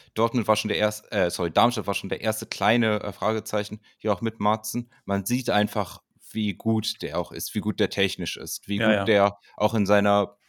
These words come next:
Speaker 1: in seiner Positionierung ist. Bensebaini wurde einfach auch zum Beispiel sehr, sehr oft überspielt. Bei Marzen sehe ich das jetzt eher nicht passieren. Also, den finde ich interessant. Ich habe hier auch klar Dortmund vorne. Gamechanger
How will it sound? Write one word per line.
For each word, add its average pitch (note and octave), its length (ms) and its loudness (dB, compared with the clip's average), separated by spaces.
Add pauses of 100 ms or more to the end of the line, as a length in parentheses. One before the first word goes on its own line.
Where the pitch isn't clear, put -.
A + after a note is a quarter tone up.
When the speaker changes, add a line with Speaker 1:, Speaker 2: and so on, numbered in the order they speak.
(280)
Speaker 1:
in F#2 120 -6
seiner G#2 180 2
Positionierung G2+ 800 0
ist. - 240 -12
Bensebaini F#2+ 600 -2
wurde F#2+ 140 -2
einfach F#2+ 180 -6
auch F2 100 -8
zum G2 140 -4
Beispiel F#2 280 -4
sehr, G2 240 0
sehr F#2 220 2
oft A#2+ 260 2
überspielt. F#2+ 600 -4 (480)
Bei F#2 80 2
Marzen F#2+ 480 0
sehe F#2+ 160 0
ich F2+ 100 -4
das E2+ 160 -6
jetzt D#2+ 180 -10
eher F#2 140 -6
nicht F#2+ 300 -6
passieren. E2+ 380 -6
Also, F#2+ 340 -4 (400)
den A2+ 140 2
finde A2 180 -4
ich - 60 -8
interessant. G2 540 -2
Ich - 140 -8
habe F#2 160 -6
hier E2+ 160 -2
auch F2 200 -4
klar F2 240 -2
Dortmund F#2+ 420 -2
vorne. F#2+ 560 0 (400)
Gamechanger G2+ 840 4